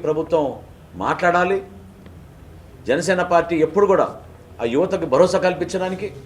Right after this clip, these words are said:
భవిష్యత్తులో మేము తీసుకోబోయే ఒక చక్కటి ప్రణాళిక జనవరి పన్నెండో తారీఖున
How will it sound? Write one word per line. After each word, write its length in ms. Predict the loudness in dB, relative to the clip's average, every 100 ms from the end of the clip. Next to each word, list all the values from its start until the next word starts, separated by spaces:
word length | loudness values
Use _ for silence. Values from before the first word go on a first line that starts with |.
| -20 -20 -20 -10 0
భవిష్యత్తులో 480 | 2 6 6 8 6
మేము 100 | 4 -2
తీసుకోబోయే 540 | -4 -2 0 2 4 4 2 -12 -10
ఒక 80 | -4
చక్కటి 260 | -2 0 -2 -2
ప్రణాళిక 420 | 2 4 4 2 -2 -4 -20 -20 -20 -20 -18 -4
జనవరి 320 | -2 0 0 0
పన్నెండో 240 | 0 0 2
తారీఖున 320 | 2 2 0